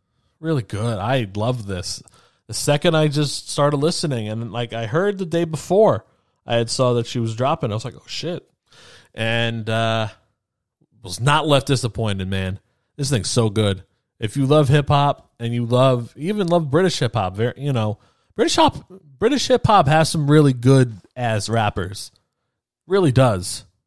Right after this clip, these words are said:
And shout out Little Sims for that, keeping that alive out in Britain.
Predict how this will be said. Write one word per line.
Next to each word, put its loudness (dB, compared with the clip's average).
And -2
shout 4
out 4
Little 2
Sims -2
for -10
that, 0
keeping 0
that -2
alive 0
out -4
in -4
Britain. -2